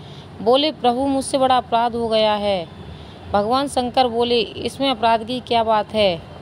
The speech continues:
भक्त के नृत्य बंद करने पर महादेव ने वरदान दिया कि आज से मैं तुम्हारे साथ यहाँ सरस्वती नदी के किनारे सदैव निवास करूँगा और तुम्हारी सदैव रक्षा करूँगा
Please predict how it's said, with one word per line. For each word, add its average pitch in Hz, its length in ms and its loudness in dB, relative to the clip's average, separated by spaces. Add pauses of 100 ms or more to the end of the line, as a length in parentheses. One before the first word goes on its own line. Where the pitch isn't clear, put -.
(520)
भक्त 240 280 0
के 285 140 2
नृत्य 269 300 2
बंद 262 260 2
करने 226 320 0
पर 220 280 2 (400)
महादेव 226 420 0
ने 262 160 0
वरदान 226 440 0
दिया 226 340 0 (400)
कि - 60 -2
आज 254 300 0
से 277 200 -6
मैं 269 140 -4
तुम्हारे 233 380 0
साथ 233 300 2 (100)
यहाँ 214 480 0 (380)
सरस्वती 269 500 0
नदी 233 260 0
के 220 100 -4
किनारे 214 380 0
सदैव 262 440 2
निवास 214 340 -2
करूँगा 190 480 0 (440)
और 247 80 4
तुम्हारी 240 420 2
सदैव 240 560 2
रक्षा 214 360 -2
करूँगा 196 500 -2